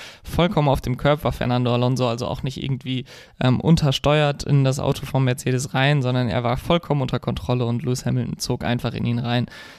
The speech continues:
Es kam zur Berührung, ähm, Hamilton wurde durch den Rad-zu-Rad-Kontakt in die Höhe befördert, landete dann sehr unsanft und, äh, dadurch ist dann wohl irgendwas kaputt gegangen in seinem Auto. Er verlor Flüssigkeit und musste dann, äh, sein Rennen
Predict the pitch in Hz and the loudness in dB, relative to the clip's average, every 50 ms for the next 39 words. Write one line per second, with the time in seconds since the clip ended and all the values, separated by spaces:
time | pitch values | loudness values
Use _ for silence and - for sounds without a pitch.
0 | - - - - - 160 175 180 156 - 156 151 147 139 147 151 151 151 147 143 | -20 -18 -10 -2 2 2 2 4 2 2 2 2 2 2 4 4 6 6 4 4
1 | 143 143 - - - - 127 120 123 - - 143 143 143 147 139 131 - 131 135 | 4 0 -2 -2 -2 -2 -2 -2 -2 -4 -2 -2 0 2 2 2 0 -2 -2 -2
2 | 131 123 - 131 135 131 135 127 127 131 131 131 127 - - 127 131 127 120 - | -4 -4 -4 -2 0 0 0 0 0 0 -2 -2 -2 -2 -2 0 0 0 0 -2
3 | - - - - 135 135 - - - 131 123 127 131 135 - - - - 127 - | -6 -8 -8 -4 -4 -4 -4 -4 -8 -4 -2 0 0 -2 -2 -6 -8 -6 -6 -4
4 | - 127 - _ - - - - 139 135 139 131 - - _ _ _ - 131 139 | -4 -6 -6 _ -16 -10 -4 -2 -2 -2 -2 -4 -6 -10 _ _ _ -6 -2 0
5 | 151 185 220 196 156 160 156 - - 143 143 143 135 139 139 - - - - - | 4 6 6 6 4 2 -4 -4 -2 0 0 2 0 0 -4 -6 -10 -18 -20 -20
6 | _ _ _ _ _ - - 123 123 139 151 170 160 143 - - - 123 127 123 | _ _ _ _ _ -10 -6 0 2 4 6 6 4 2 0 -2 -2 -2 -2 -2
7 | 120 120 120 - - 131 135 131 123 123 123 123 - - - - 127 123 117 - | -2 -2 -2 0 0 0 2 2 0 0 -2 -2 -6 -8 -8 -6 -6 -6 -8 -10
8 | - - 123 123 120 - 127 113 113 123 127 127 - - - - - - - 131 | -10 -8 -8 -6 -4 -4 -4 -2 0 0 0 -2 -2 -4 -8 -6 -6 -4 -2 -2
9 | 127 123 127 131 131 135 139 - 131 135 135 127 - 135 - - - 175 - 170 | 0 0 0 0 0 0 0 0 -2 -4 -2 -2 -2 -2 -2 0 0 0 0 0
10 | 160 - 143 127 135 135 131 127 127 127 127 131 127 95 78 127 - - _ - | -2 -2 -4 -2 0 0 0 0 0 0 0 0 0 0 0 0 -2 -4 _ -2
11 | 165 147 - - 143 135 131 131 131 - 165 156 - 147 - - - 143 135 135 | 0 0 2 2 2 2 2 2 0 0 -2 -2 -2 -2 -6 -6 -4 -2 -2 -2
12 | 135 131 - - - 127 127 127 - - 135 131 131 - - - - - 120 123 | -2 -4 -6 -8 -4 -4 -4 -4 -2 -2 -2 -2 -2 -2 -4 -4 -4 -2 -2 -2
13 | 120 131 - - - - _ _ - - 123 120 120 127 127 135 135 123 - 127 | -2 -4 -6 -10 -20 -20 _ _ -4 -4 -2 -2 0 0 0 2 0 0 0 0
14 | 127 127 127 | 0 0 -2